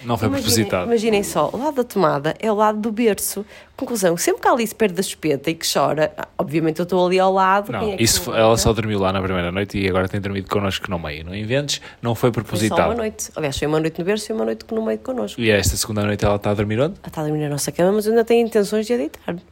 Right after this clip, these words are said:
Speaker 1: Ah, pronto. Mas eu, o que é que eu te disse ao final da primeira noite? Podemos trocar, sem problema.
Speaker 2: Aham,
Speaker 1: E tu
Speaker 2: aham.
Speaker 1: nunca aceitas.
Speaker 2: Aham.
Speaker 1: Mas não foi propositado, eu juro que não foi propositado.
Speaker 2: Não sei, não sei, eu
Speaker 1: Mas
Speaker 2: acho
Speaker 1: qual era a pergunta? Ah, se... sim, eu já fingi.
Speaker 2: Sim.
Speaker 1: Já fingi estar a dormir para a Mariana ir lá.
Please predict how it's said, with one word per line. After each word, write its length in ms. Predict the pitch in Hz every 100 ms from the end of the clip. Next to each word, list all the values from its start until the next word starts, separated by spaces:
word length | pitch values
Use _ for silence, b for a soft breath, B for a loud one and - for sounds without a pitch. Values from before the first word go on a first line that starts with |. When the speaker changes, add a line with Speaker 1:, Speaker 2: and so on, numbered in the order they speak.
| -
Speaker 1:
Ah, 240 | 180 180 175
pronto. 220 | - 80 -
Mas 160 | 95
eu, 60 | 113
o 40 | 107
que 100 | 120
é 20 |
que 80 | 131
eu 40 |
te 80 | 123
disse 260 | 117 -
ao 40 | 107
final 220 | - 101
da 40 | 98
primeira 300 | 101 98 98
noite? 260 | 135 -
Podemos 280 | - 110 110
trocar, 440 | - 110 104 95
sem 120 | - 98
problema. 380 | - 92 82 -
Speaker 2:
Aham, 280 | 160 165 180 - - - - 165
Speaker 1:
E 40 | 156
tu 100 | 151
Speaker 2:
aham. 140 | 131
Speaker 1:
nunca 160 | 135 143
aceitas. 580 | - 147 131 110 - - B B B
Speaker 2:
Aham. 520 | 170 165 - - -
Speaker 1:
Mas 160 | 113 113
não 100 | 127
foi 200 | - 123
propositado, 560 | 120 117 110 95 90 98
eu 20 |
juro 260 | 95 110
que 80 | 107
não 100 | 104
foi 100 | 104
propositado. 480 | - - - - 87 - - -
Speaker 2:
Não 60 |
sei, 380 | - - 339 180 -
não 160 | 180 233
sei, 240 | - 156 143
eu 80 | 160
Speaker 1:
Mas 100 | 180
Speaker 2:
acho 60 |
Speaker 1:
qual 100 | 123
era 120 | 127
a 20 | 117
pergunta? 500 | 117 135 131 117 104
Ah, 180 | 113 101
se... 340 | - - 107
sim, 240 | - 120 101
eu 80 |
já 140 | 107 117
fingi. 300 | 113 90 90
Speaker 2:
Sim. 20 |
Speaker 1:
Já 160 | 139 120
fingi 380 | 127 120 117 120
estar 300 | 110 113 110
a 20 |
dormir 260 | 107 113 113
para 120 | 104
a 20 |
Mariana 300 | 101 98 92
ir 100 | 92
lá. 240 | 90 117